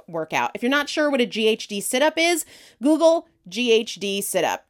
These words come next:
G H D stands for glute ham developer. It is a contraction, tr-, contraction, well, kind of.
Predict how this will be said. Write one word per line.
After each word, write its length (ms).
G 380
H 340
D 240
stands 420
for 240
glute 600
ham 560
developer. 760
It 240
is 140
a 80
contraction, 760
tr-, 180
contraction, 760
well, 320
kind 220
of. 120